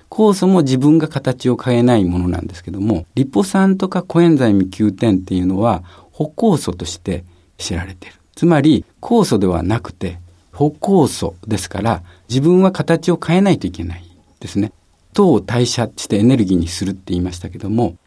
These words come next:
この反応ってどういうものかっていうと、ブドウ糖を酸素で酸化反応をして、二酸化炭素と水を作る反応です。二酸化炭素と水を作る反応、これ酸化反応なんですね。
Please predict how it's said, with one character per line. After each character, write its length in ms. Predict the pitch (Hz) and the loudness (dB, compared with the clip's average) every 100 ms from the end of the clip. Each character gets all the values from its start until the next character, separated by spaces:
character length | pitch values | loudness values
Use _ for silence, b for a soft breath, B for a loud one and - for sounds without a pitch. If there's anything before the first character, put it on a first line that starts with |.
| _ | _
こ 120 | - | 0
の 200 | 285 190 - | 0 0 0
反 280 | 151 156 156 | 2 4 4
応 100 | 147 | 2
っ 40 | |
て 140 | 147 | 0
ど 140 | 131 135 | 0 2
う 60 | |
い 40 | 135 | 4
う 60 | |
も 100 | 131 | 4
の 100 | 131 | 2
か 140 | 127 90 | -2 -10
っ 20 | |
て 180 | - 90 | -12 -8
い 100 | 82 | -8
う 40 | |
と、 300 | 87 117 90 - _ | -6 -6 -6 -10 _
ブ 120 | 120 | 0
ド 160 | 139 160 | 4 4
ウ 80 | 156 | 2
糖 360 | 170 143 135 - - | 2 4 2 -2 -4
を 240 | 160 87 85 _ _ | -2 -2 -6 _ _
酸 360 | - - 147 110 | -12 0 2 2
素 160 | - 87 | 0 -4
で 240 | 104 85 - _ _ | -4 -4 -14 _ _
酸 300 | - 135 143 | -10 0 2
化 100 | 147 | 2
反 340 | 139 147 127 95 | 2 4 4 2
応 160 | 87 | 0
を 60 | - | -8
し 140 | - | -12
て、 280 | - 131 87 - - | -2 -2 -2 -10 -4
二 140 | 104 | -2
酸 260 | 120 170 170 | 2 4 4
化 100 | 170 | 2
炭 280 | - 160 135 | 2 2 2
素 100 | 90 | -2
と 160 | 87 | -4
水 360 | 87 98 101 120 | 0 0 0 2
を 240 | 131 - - | 0 0 -6
作 260 | - - 98 | -8 -2 0
る 80 | |
反 280 | 87 101 104 107 | 0 -6 -10 -10
応 120 | 113 | -12
で 100 | - | -16
す。 180 | - - _ _ - | -20 -20 _ _ -4
二 80 | 143 | 0
酸 220 | 185 190 | 2 2
化 100 | - | 2
炭 220 | 190 175 | 2 2
素 140 | 123 | 0
と 120 | - 90 | -2 2
水 280 | 101 113 | 2 4
を 100 | 143 139 | 2 0
作 240 | - 170 | -2 0
る 80 | 107 | 0
反 320 | 107 107 104 | 2 2 4
応、 200 | 104 - | 2 0
こ 100 | - | -2
れ 80 | 95 B B | -2 B B
酸 320 | - 175 175 | -2 2 2
化 120 | 170 | 2
反 320 | - 165 113 | -2 0 2
応 160 | 90 95 | 0 -6
な 120 | 85 | -10
ん 80 | 87 | -10
で 80 | 87 | -8
す 100 | - | -6
ね。 160 | 127 | -6